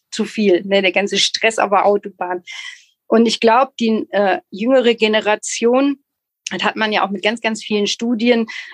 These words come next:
äh, inzwischen belegt, die braucht sowas auch.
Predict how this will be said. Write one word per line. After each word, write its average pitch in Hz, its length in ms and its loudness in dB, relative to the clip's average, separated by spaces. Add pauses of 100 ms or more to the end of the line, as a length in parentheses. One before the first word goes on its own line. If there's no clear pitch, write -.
äh, 208 220 2
inzwischen 220 500 0
belegt, 214 440 0 (580)
die 240 220 0
braucht 220 480 -2
sowas 175 400 2
auch. - 300 -2